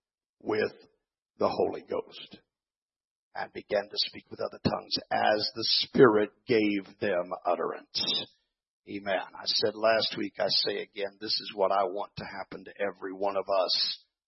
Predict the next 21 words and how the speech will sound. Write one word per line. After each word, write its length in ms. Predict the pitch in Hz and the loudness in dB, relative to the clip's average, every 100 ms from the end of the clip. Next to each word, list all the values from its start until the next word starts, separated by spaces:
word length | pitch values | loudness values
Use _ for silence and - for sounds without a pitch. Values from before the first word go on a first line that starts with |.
| _ | _
over 540 | 127 107 104 104 101 104 | -2 0 0 -4 -6 -6
and 160 | 92 82 - | -10 -6 2
over 540 | 98 92 92 90 90 - | 2 2 -6 -10 -8 -8
and 120 | 92 - - | -10 -10 -6
over. 500 | 95 87 90 - - _ _ _ _ _ _ - | -4 -6 -10 -16 -18 _ _ _ _ _ _ -6
I 260 | 107 113 104 | 0 2 2
want 420 | 98 101 107 - - | -2 -2 -2 -4 -4
us 540 | 110 98 80 - - - _ | 2 2 2 -2 -6 -12 _
to 120 | - 101 - | -6 -6 -10
be 180 | 101 - | -12 -10
continually 800 | 113 98 - - 117 95 92 101 - - - | -10 -6 -4 -4 -2 -2 -4 -6 -14 -16 4
filled 500 | 165 117 - - - - _ _ _ _ _ _ _ _ _ _ _ _ _ _ _ _ _ _ _ _ - | 6 6 2 -4 -12 -18 _ _ _ _ _ _ _ _ _ _ _ _ _ _ _ _ _ _ _ _ 0
with 180 | 98 - | 0 2
the 100 | 87 | 0
Holy 280 | 90 85 82 | 0 0 -2
Ghost. 420 | - 76 - - - _ _ _ _ _ _ _ _ _ _ _ _ _ _ _ _ _ - _ - | -6 -8 -10 -14 -20 _ _ _ _ _ _ _ _ _ _ _ _ _ _ _ _ _ -20 _ 8
I 160 | 139 | 10
want 240 | 135 135 131 | 10 10 8
us 160 | 120 - | 6 2
to 100 | 123 - - | 0 0 4
stay 480 | 135 113 113 117 | 6 6 2 -2